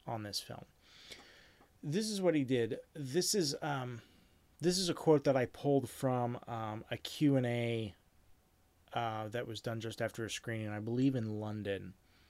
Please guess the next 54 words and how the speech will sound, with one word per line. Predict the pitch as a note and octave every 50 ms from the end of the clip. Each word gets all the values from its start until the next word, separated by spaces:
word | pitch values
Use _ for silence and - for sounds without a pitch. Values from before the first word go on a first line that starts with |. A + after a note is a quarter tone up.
| _ _ _ _ _ -
That | A#2+ A2 B2 A#2 A2 A#2
is | A2 G2
on | A#2 A2+ A2+ A2+ A2+ G#2+
the, | G2 A2 A2 G#2+ G#2 G#2 G#2 G#2
uh, | G2+ G2+ G2+ G2 G2+ -
it's | B2+ - -
on | D3 C#3+
the | C3 A#2+
digital | G2+ C3 B2+ A#2 A#2+ A#2+ A#2
special | - - - A#2 A2 - G#2+ G2
fe-, | - - A2 A2 - C3
well, | B2+ B2 C3 -
well, | A#2+ B2
it's | A#2 -
on | D3 D3
the | C#3 A#2+
special | - C3 A#2 G2 A2+ G2+
features | - A2+ G#2+ - - G#2 G2+ F2+ F2+ - -
of | A2+ A2 G#2+ F#2+ G2 G2+
the, | G#2 G2+ G2 F#2+ F2+ - _ _ _ _ _ _ _ _ _ _ _ _ _ _ _
of | - B2 G#2 G2+
the | G#2+ G#2
disc | F2+ A2+ A2 G2+ - -
or | A2+ G2+
the | G2+ F#2+
digital | G#2 G#2 G2 - G2 G2+ G2
copy | - G#2+ G#2 G2 - G#2
that | F2+ F#2+ F#2+ -
you | G#2 G2+
choose | - - G#2 G2 F2+
to | - -
get. | G2 G2 F#2 F#2+ - _ _ -
Um, | - B2 A#2 A2+ G#2+ G#2+ G#2+ G2 _ _ _ _ _ _ _ _ - - - _ _ _
he | - - - D3+ D3+
said, | C#3 - - - E3+ D#3+ D#3 D3 D3+ -
"I | -
had | C3+ G#2 D#3 A3 A3
to | A#3+
completely | - A3 F#3+ - - E3+ - D#3 C#3+
change | C3+ - - C#3+ C#3 C#3 C3+ -
how | B2+ C3
I | B2 A#2+
make | A#2 A#2 A2+ G#2+ -
movies. | A2+ A2 G#2+ G2 F2+ F#2+ E2 - - - - _ _ _ -
Part | - F3 F3
of | F3+
the | F3
reason | E3 D#3+ C#3+ D3 C#3+
he | B2 A#2 C3 B2+
had | B2 B2+ A#2 G#2
to | F#2+
change | - - - E3 D#3+ C#3+ B2 A2
was | G#2+ A#2 A#2+ A2 G2
because, | G2+ A#2+ A#2+ - - - C#3+ C3+ B2+ B2+ B2 A#2 A2+ G#2 - -